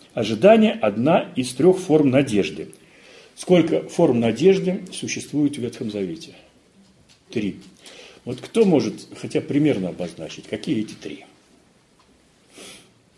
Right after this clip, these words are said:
Ну, первый, который упоминается в псалмах, это упование, то есть надежда найти защиту и спасение. Надежда –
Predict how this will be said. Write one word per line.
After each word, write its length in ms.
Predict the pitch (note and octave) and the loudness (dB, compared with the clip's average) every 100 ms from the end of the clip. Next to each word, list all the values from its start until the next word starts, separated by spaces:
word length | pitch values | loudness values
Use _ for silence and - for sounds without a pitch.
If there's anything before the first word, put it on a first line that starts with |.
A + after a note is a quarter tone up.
| - - - - | -14 -14 -20 -10
Ну, 80 | G#2+ | -8
первый, 360 | - E3+ D3+ A2+ | 2 4 6 2
который 280 | G#2+ G#2+ G2 | 0 -2 -4
упоминается 580 | G#2 G2+ F2+ E2+ - | -4 -4 -4 -6 -10
в 40 | - | -12
псалмах, 440 | - G2+ E3 F#3 - | -8 -4 -2 -2 -4
это 180 | A#2+ C#3 | -2 -2
упование, 960 | B2+ G3+ D#3 E3 A2+ G2+ F2+ F2+ - - _ _ - - - - - - - _ | 4 4 8 6 6 2 -2 -4 -4 -18 _ _ -20 -20 -20 -20 -20 -20 -20 _
то 160 | - A#2 | -2 0
есть 220 | G2+ - | 0 -2
надежда 720 | A2 G#2+ E3+ G3+ E3 E3+ - - _ _ _ _ | -2 2 4 4 4 0 0 -16 _ _ _ _
найти 460 | A#2 A#2+ A#2 - F3 | -4 0 0 0 -2
защиту 680 | A#2 A2+ - - G#3+ - - | 2 2 4 4 2 0 -2
и 140 | C3 | -4
спасение. 640 | - C#3 - G2+ D#2 - - _ _ _ _ _ _ _ _ _ _ _ _ _ _ - _ _ | -2 -4 -4 -8 -10 -16 -20 _ _ _ _ _ _ _ _ _ _ _ _ _ _ -20 _ _
Надежда – 540 | F3+ A2 A3 F#3 G3 | -12 2 2 2 -2